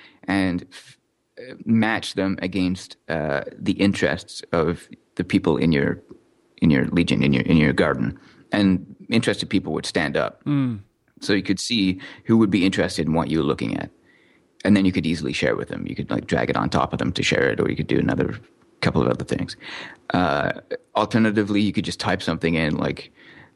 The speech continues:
Speaker 1: uh, you know, let's say you wanted to know about, uh, programming books. You could type in programming books, and people that knew something about that would stand up. Like, you would, you would see them highlighted. Uh,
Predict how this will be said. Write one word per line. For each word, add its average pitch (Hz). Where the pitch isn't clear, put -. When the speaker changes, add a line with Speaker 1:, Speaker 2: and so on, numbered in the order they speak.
Speaker 1:
uh, 64
you 98
know, 80
let's 80
say 87
you 78
wanted 76
to -
know 69
about, 69
uh, 60
programming 73
books. -
You -
could -
type 78
in 67
programming 64
books, 64
and -
people 85
that 80
knew 98
something 85
about 71
that 57
would -
stand -
up. -
Like, -
you -
would, 65
you 67
would 64
see -
them 76
highlighted. 57
Uh, 80